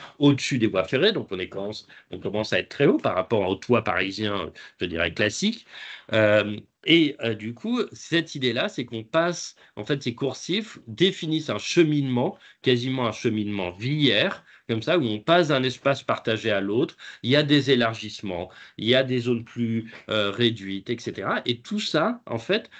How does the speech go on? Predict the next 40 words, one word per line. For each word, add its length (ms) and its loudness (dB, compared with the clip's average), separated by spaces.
donne 340 4
à 80 2
l'intérieur 840 0
de 120 -8
ce 160 -8
bâtiment, 640 0
à 80 0
son 220 -10
cœur 280 2
d'îlot, 440 2
dans 160 -4
son 220 -6
cône 360 8
central, 520 0
dans 100 -4
son 160 -8
volume 380 4
central, 580 -2
tout 140 -4
comme 220 2
ça, 360 -2
une, 240 0
euh, 280 4
une 200 0
diffusion 800 4
et 120 4
permet 320 4
de 80 2
dire, 160 2
bah, 100 0
en 80 -4
fait, 300 -2
le 100 -2
cœur 400 4
de 100 0
la 200 2
vie 360 -6
de 100 6
ce 160 0
bâtiment 600 -2